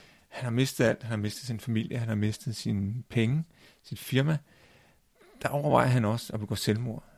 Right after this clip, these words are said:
Men får så også lov at se, hvordan verden ville have set ud uden ham,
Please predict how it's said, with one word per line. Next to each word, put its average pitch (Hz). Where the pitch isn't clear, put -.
Men 120
får 113
så 123
også 120
lov 107
at 110
se, -
hvordan 107
verden 117
ville 101
have -
set 107
ud -
uden 147
ham, 110